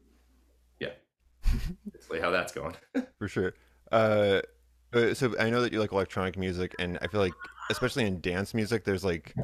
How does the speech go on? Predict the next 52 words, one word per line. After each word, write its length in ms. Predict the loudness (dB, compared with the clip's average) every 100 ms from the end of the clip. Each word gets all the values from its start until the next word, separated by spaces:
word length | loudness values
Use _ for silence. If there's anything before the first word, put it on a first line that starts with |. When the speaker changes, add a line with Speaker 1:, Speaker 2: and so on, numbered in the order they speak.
| -8 _
Speaker 2:
<laughs> 280 | -8 -6 -6
ooh, 80 |
kitty. 360 | -6 -6 -6 -6 -12 -10 0
Um, 360 | 2 4 0
there's 160 | -2 -2
this, 180 | -4 -6
Speaker 1:
You 60 | -2
did 80 | 0
Speaker 2:
like, 60 |
Speaker 1:
not 160 | 2 2
like 180 | 0 -2
that. 140 | -4
Okay. 260 | -2 -2 -4 -8 -20 -16
Speaker 2:
<laughs> 320 | -14 -14 -10
there's 140 | 0 4
Speaker 1:
I 20 |
thought 80 | 6
Speaker 2:
a 40 |
Speaker 1:
I 20 |
was 100 | 6
gonna 140 | 6 4
Speaker 2:
big, 80 | 4
Speaker 1:
have 0 |
Speaker 2:
like, 120 | 2
Speaker 1:
a 1500 | -4 -4 -2 -2 -2 -4 -8 _ -20 -20 -20 -10 -2 0 0
bad 0 |
cameo. 260 | -4 -8 -12 -10
Speaker 2:
<laughs> 40 | 0
uh, 440 | 2 4 2 0 -4 -12 _ _
uh, 300 | 0 0 0
with, 160 | -2 2
like, 180 | 2 0
you 100 | -2
know, 60 |
like, 160 | -2 -2
techno, 300 | -4 -2 -2
for 140 | -2
instance, 340 | -2 -2 -4 -2
or, 80 | 0
like, 400 | 0 -2 -6 -6
you 120 | -4
know, 80 | -2
like, 200 | -2 -2
I 40 |
really 220 | 0 0
like, 140 | 0 -2
like, 140 | -6
Chicago 460 | -6 -4 -2 -2 -2
footwork, 420 | -4 -4 -4 -2
where 100 | -4
it's, 120 | -2
like, 240 | -4 -6